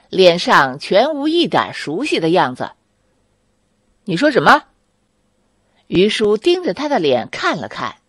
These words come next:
暗笑了一声，举起了扇子。“啊，没什么。”他一低头钻进了轿子里，轿夫扛起，快步跟上了前头的两顶轿子。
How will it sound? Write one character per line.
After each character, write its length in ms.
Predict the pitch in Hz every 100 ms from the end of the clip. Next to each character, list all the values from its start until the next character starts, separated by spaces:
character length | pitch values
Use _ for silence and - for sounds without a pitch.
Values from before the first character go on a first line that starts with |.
| _
暗 240 | 294 220
笑 280 | 151 269 202
了 100 | 131
一 140 | 131 -
声， 320 | 135 127 - _ _ -
举 280 | 208 285
起 180 | 359 -
了 100 | 113
扇 340 | - 311 233 143
子。 200 | 139 - _ _ _ _ _ -
“啊， 340 | 240 - - _ _ _ _ _ _ _ -
没 280 | 262 285
什 180 | 320 254
么。” 240 | 208 202 _ _ _ _ _ _ _ _ _ -
他 140 | 220
一 240 | 269 320
低 220 | 185 285 294
头 340 | 156 123 139
钻 320 | - 311 311
进 180 | 311 254
了 100 | 143
轿 340 | - 339 202
子 140 | 131 127
里， 220 | 117 - _ _ _ _ _ _
轿 260 | - 214 180
夫 200 | 170 196
扛 300 | 196 131 190
起， 320 | - 143 - _ _
快 300 | - 415 311
步 280 | 185 220 131
跟 280 | - 330 330
上 240 | 330 214
了 120 | 117
前 360 | 92 - 135 208
头 140 | 240
的 120 | 156 135
两 260 | 135 226
顶 160 | 262 - -
轿 300 | 285 233 127
子。 160 | -